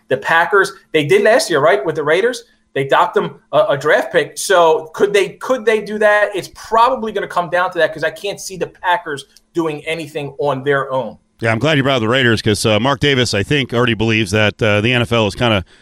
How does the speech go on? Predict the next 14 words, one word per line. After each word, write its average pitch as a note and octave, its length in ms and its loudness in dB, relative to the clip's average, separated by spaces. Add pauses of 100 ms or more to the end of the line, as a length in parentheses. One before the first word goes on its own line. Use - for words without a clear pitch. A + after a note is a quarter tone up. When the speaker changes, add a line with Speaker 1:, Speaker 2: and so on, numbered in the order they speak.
(240)
Speaker 2:
cheated F3 340 0
him B2+ 100 4
in B2 80 0
some A#2+ 160 -4
ways A#2 320 2
and G#2 120 -6
been B2 100 0
against C3+ 320 -2
him. A2 220 0
And, G2+ 120 -4
uh, G2+ 40 -4
if G2+ 240 -2
the A2+ 160 0
Packers C#3+ 480 -4